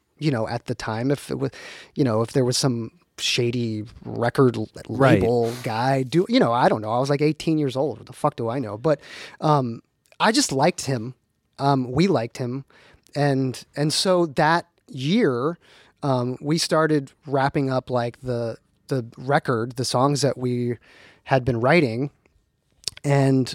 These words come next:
Speaker 1: um, we wanted to record with, uh, another local guy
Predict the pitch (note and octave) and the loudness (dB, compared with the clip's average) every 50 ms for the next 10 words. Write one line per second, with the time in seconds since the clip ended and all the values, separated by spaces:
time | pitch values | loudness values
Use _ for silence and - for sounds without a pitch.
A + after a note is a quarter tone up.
0 | - - B2+ B2+ B2+ A#2+ A#2 A#2+ A#2 A#2 - - - _ _ - D#3 F3+ G3+ G#3 | -8 -4 -2 -2 0 0 -2 -4 -6 -8 -10 -14 -20 _ _ -4 -2 0 2 2
1 | G#3+ G#3+ G3 F#3+ F3+ F3 E3+ - - F#3 F3+ E3+ D3+ D#3 D3+ C#3+ - - - C#3+ | 2 2 2 2 2 2 2 0 0 2 2 2 2 0 0 -2 -4 -8 -4 0
2 | C#3 C3+ C3+ C3 - D3+ D3+ D#3 D3+ E3 E3+ E3 E3 - _ - C#3+ C#3+ C#3+ D3+ | 0 0 0 0 -2 -2 0 0 2 2 2 2 0 -2 _ -6 -2 0 0 0
3 | - - D3+ D3 C#3+ C#3+ C#3 C#3+ C3 _ _ _ _ - - - - - _ - | 2 2 2 2 4 2 2 0 -2 _ _ _ _ -20 -20 -20 -20 -20 _ -4
4 | - D3+ C#3 C#3+ C#3+ C3+ C#3 C#3 C3+ | -2 0 2 2 2 2 0 0 -2